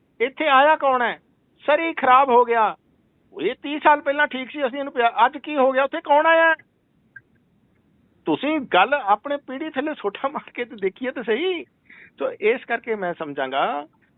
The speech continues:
ਵੀ ਲੱਖ ਨੁਕਸ ਹੋਣਗੇ ਕੈਨੇਡਾ ਦੇ ਲੋਕਾਂ 'ਚ ਜਿਹੜੇ ਆਪਾਂ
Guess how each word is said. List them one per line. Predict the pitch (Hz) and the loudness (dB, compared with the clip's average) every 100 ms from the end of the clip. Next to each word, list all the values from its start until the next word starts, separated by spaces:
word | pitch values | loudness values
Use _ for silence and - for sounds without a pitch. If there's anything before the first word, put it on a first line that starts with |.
| - | -10
ਵੀ | 131 | -6
ਲੱਖ | 165 135 151 196 - 277 277 | -4 0 0 0 -4 -4 -4
ਨੁਕਸ | 247 175 180 - - 156 | -4 -2 -2 -4 -16 -8
ਹੋਣਗੇ | 147 185 139 139 | -4 -4 -4 -6
ਕੈਨੇਡਾ | - 180 156 139 | -4 -4 -2 -2
ਦੇ | 131 | -2
ਲੋਕਾਂ | 123 - 131 | -6 -6 -8
'ਚ | - | -2
ਜਿਹੜੇ | 190 208 | 0 0
ਆਪਾਂ | 202 233 | -2 -8